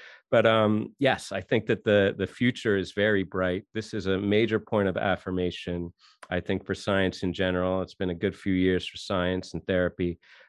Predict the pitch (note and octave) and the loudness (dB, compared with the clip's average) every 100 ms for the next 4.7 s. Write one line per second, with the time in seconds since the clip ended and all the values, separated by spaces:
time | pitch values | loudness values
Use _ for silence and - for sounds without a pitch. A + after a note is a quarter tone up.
0 | - F#2+ F#2+ A2 G2 F#2+ F#2+ B2 - B2 | -6 -2 -2 -2 0 0 0 -2 0 -4
1 | - A#2+ G#2+ A#2 G#2 G2+ F#2 F#2 - - | -2 -2 0 2 2 2 -2 -4 -6 -10
2 | - G#2 - - F#2+ F2+ F2+ F2+ - - | -4 -4 -2 -2 0 2 2 2 -2 0
3 | F#2+ F2 - G2 F#2 F#2+ F#2 E2+ G2 F2+ | 0 0 -4 -2 -2 -2 -6 -4 -4 -4
4 | F2 F2 F#2+ A2+ G#2 F#2+ F2 | -4 -4 0 2 4 2 0